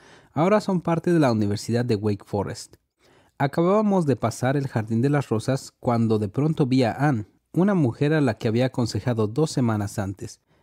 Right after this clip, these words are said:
que venía a nosotros. Caminaba con la mirada baja y parecía meditar profundamente. Cuando la saludé, se sorprendió, pero me miró y sonrió.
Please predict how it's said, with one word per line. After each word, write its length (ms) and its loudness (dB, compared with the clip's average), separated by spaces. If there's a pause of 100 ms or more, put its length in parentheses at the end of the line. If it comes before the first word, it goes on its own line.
(120)
que 140 -4
venía 320 -2
a 40 -2
nosotros. 600 -4 (720)
Caminaba 480 2
con 160 0
la 80 4
mirada 340 2
baja 460 -2
y 80 -2
parecía 460 0
meditar 500 2
profundamente. 800 -4 (720)
Cuando 260 2
la 80 2
saludé, 500 2
se 200 0
sorprendió, 720 2 (200)
pero 200 2
me 140 2
miró 420 0
y 80 0
sonrió. 500 -2